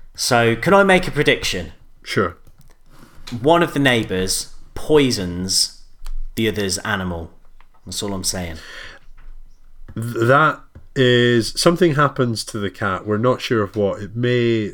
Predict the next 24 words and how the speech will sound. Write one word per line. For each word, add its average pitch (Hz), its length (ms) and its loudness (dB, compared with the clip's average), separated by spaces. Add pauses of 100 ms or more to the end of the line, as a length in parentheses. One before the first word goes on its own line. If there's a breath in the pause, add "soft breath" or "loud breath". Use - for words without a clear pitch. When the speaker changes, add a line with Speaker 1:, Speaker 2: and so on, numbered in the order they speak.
(100)
Speaker 2:
be 95 580 -8 (520)
kidnapped - 640 -8
or 98 60 -12
something 92 240 -10
like 82 80 -10
that, 90 180 -8
but 92 260 -8
that's 110 140 -4
Speaker 1:
Cat - 100 -6
Speaker 2:
shown - 200 -6
Speaker 1:
napped. 87 120 -8
Speaker 2:
in 82 60 -10
the 85 60 -12
trailer. 80 400 -16 (200)
Speaker 1:
Okay, 87 380 -14
fine. 90 380 -8
Speaker 2:
Cat 90 80 -14
Speaker 1:
So 120 300 0
Speaker 2:
napped. - 200 -10
Speaker 1:
I'm, 135 320 -6
I'm 160 180 -2
on 208 160 2
the 214 80 -2
ball. 151 400 4